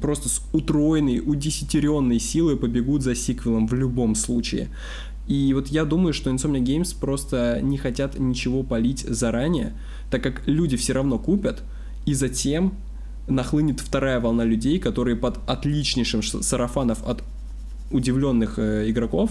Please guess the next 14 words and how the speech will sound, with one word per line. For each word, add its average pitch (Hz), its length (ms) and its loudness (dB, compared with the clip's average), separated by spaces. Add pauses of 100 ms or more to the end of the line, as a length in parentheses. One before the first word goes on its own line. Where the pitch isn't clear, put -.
(140)
на 117 200 4
релизе, 113 500 4 (280)
вот - 120 -2
они 135 140 2
побегут 127 420 0
снова 117 640 2 (140)
покупать, 117 460 -2
э, 101 320 0
эту 107 140 -2
игру 113 180 0
с 123 100 -4
ещё 117 180 0
большей 107 340 -2
силой. - 280 -4